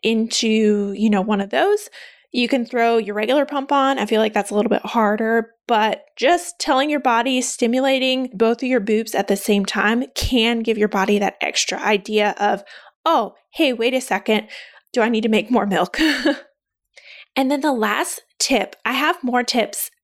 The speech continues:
on my website. I'm gonna link an article below of some more tips and some more stuff that I did. But the last tip that I'll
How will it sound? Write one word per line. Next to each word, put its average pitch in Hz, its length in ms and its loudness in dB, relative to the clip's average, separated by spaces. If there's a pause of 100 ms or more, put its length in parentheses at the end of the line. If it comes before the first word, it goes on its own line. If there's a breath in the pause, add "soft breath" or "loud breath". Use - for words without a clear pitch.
(140)
on 233 360 0
my 226 160 0
website. 202 520 0
I'm 220 120 2
gonna 233 240 2
link 202 400 0 (160)
an 208 140 0
article 190 420 -2
below 185 480 0
of - 240 -2
some 202 320 -2
more 226 140 0
tips 233 380 -2
and 208 160 -12
some 220 160 0
more 202 160 2
stuff - 340 -2
that 220 160 -2
I 202 140 2
did. 220 340 0 (340 loud breath)
But 277 120 0
the 240 100 2
last 247 360 0
tip 359 200 0
that 294 160 0
I'll 254 300 0